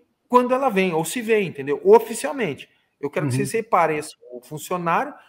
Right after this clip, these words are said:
Speaker 1: do entusiasta. Eu,
Speaker 2: Uhum.
Speaker 1: tanto quanto vocês aí, todo mundo que tá assistindo, eu tô na torcida e esperando. Se um dia rolar,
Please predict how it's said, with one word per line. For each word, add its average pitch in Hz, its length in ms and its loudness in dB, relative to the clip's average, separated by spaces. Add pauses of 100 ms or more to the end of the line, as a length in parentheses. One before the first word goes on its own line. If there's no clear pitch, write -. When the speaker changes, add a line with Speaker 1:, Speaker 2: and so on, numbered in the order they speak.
(140)
Speaker 1:
do 208 340 -4
entusiasta. 226 840 -4 (320)
Eu, 208 180 4
Speaker 2:
Uhum. 131 320 -6
Speaker 1:
tanto 233 280 -2
quanto 208 240 -4
vocês 143 500 -8
aí, 139 380 -8
todo 147 220 -8
mundo 139 200 -12
que - 100 -20
tá - 100 -10
assistindo, 160 340 -10
eu 196 40 -4
tô 202 160 -4
na 254 100 -8
torcida 320 640 -10 (340)
e 220 120 -8
esperando. 240 480 -4
Se - 180 -12
um 147 80 -10
dia 151 200 -2
rolar, 156 580 0